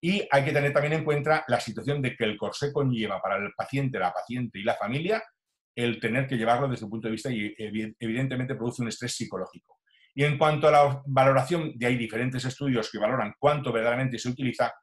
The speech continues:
pues lo, lo, lo ideal, como hay estudios que estáis viendo en este momento, hay eficacia y verdaderamente hay poco riesgo de progresión en muchos pacientes, pero que evidentemente, eh, pueden ser eficaces a la hora de intentar,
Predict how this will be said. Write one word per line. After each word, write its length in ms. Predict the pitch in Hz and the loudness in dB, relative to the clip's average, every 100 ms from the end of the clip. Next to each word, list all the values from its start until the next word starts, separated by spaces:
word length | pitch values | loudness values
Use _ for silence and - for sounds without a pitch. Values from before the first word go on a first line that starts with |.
| _ _ _ | _ _ _
pues 200 | - 120 | -4 0
lo, 120 | 123 123 117 - | 2 2 0 -4
lo, 260 | 131 127 131 | 0 2 2
lo 180 | 131 123 | 0 2
ideal, 400 | 120 120 180 180 | 2 4 4 2
como 200 | 139 135 | 2 2
hay 160 | 143 - | 0 -4
estudios 580 | 117 - 160 139 135 135 | -8 -4 -2 0 0 -2
que 100 | 110 | -6
estáis 220 | 123 117 | -6 -4
viendo 220 | 123 120 | -2 -2
en 60 | 117 | -2
este 180 | - | -4
momento, 540 | 113 131 165 120 - - _ _ | -4 -2 -2 -4 -8 -10 _ _
hay 220 | - 131 135 | 0 0 2
eficacia 840 | 135 - 104 - 202 151 113 98 - | -2 -2 -2 2 2 2 -2 -4 -6
y 220 | 131 123 - | -6 -6 -6
verdaderamente 840 | 104 107 104 107 135 151 127 113 - | -6 -4 -2 0 0 -2 -4 -6 -2
hay 240 | 131 123 - | -2 -2 -2
poco 300 | 127 117 101 | -2 -2 -4
riesgo 280 | 143 135 120 | -2 -2 -2
de 100 | 107 | -4
progresión 460 | 107 104 - 117 120 | -4 -4 -4 -4 -4
en 120 | 110 | -4
muchos 260 | 123 123 - | -4 -4 -4
pacientes, 640 | 131 156 151 202 - _ _ _ - | -4 -4 -4 -6 -8 _ _ _ -2
pero 220 | 123 117 | 0 0
que 100 | 113 | -2
evidentemente, 760 | 107 123 139 139 143 170 170 - | -2 -2 -2 -2 -2 -2 -4 -2
eh, 240 | 123 117 | -4 -2
pueden 180 | 135 131 | -2 0
ser 180 | 143 117 | -2 -2
eficaces 800 | 120 - 101 156 156 190 202 - _ _ | -4 -6 -2 0 0 -4 -8 -14 _ _
a 140 | 120 110 | 2 4
la 180 | 101 110 | 4 4
hora 280 | 143 170 | 4 2
de 120 | 120 120 | -2 -4
intentar, 640 | 113 104 104 127 151 | -4 -6 0 2 2